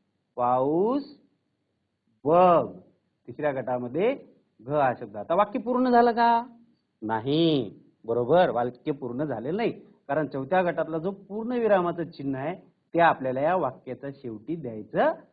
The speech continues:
आहे. आता वाक्य पूर्ण झालं, बरोबर? अशा प्रकारे आपल्याला विविध प्रकारचे वाक्य याच्यावरून तयार करता येतं. अजून काय वाक्य तयार होऊ शकतं? इथं बघा,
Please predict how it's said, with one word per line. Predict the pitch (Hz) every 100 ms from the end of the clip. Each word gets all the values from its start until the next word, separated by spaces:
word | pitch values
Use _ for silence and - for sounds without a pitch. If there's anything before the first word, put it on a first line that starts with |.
| _
आहे. | 113 101 135 117 - _ _
आता | 110 - 180 247 - _
वाक्य | 113 - 180 233 - - _ _
पूर्ण | 117 113 170 302 349 - _ 107
झालं, | 98 95 87 _ _ _ -
बरोबर? | 180 277 170 - _ -
अशा | 139 269
प्रकारे | 277 165 151 151
आपल्याला | 139 - 123 175 - _ _ _
विविध | 117 196 -
प्रकारचे | - 135 135 123 147
वाक्य | 143 139 - 123 165 -
याच्यावरून | 117 113 113 110 143
तयार | 202 151
करता | 123 110 104
येतं. | - -
अजून | 180 254
काय | 254 240
वाक्य | 226 226 220
तयार | 220 214
होऊ |
शकतं? | 190 190 196 208 - _ _
इथं | 196 220
बघा, | 202 208